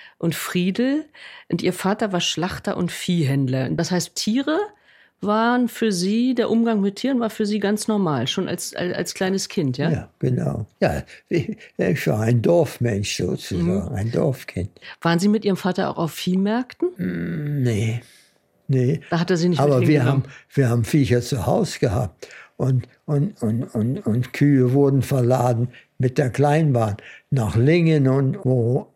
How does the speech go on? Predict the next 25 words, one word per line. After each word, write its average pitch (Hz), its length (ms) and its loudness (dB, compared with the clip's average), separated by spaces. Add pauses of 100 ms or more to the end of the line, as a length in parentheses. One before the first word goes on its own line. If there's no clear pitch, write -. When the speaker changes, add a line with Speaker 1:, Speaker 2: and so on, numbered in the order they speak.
(140)
Speaker 2:
einmal 131 360 0
in 123 220 2
der, 117 160 -2
in 110 180 -2
vierzehn 135 460 0
Tagen 123 340 0 (300)
ein, - 720 0
ein 117 220 2
Markt 165 480 0
war. 82 260 -4
Früher 123 440 0
Speaker 1:
Mhm. 196 260 -6 (160)
Speaker 2:
war 113 400 -2
öffentlicher 127 600 0
Markt 151 340 0
und 98 200 -2 (360)
da 110 220 -2 (200)
kamen 120 340 0
Käufer 127 440 2
von, 107 480 -2 (240)
von 120 260 0
Deutschland, 127 460 2
auch 139 180 0
von 131 300 -2 (180)
Ausland. 139 640 -2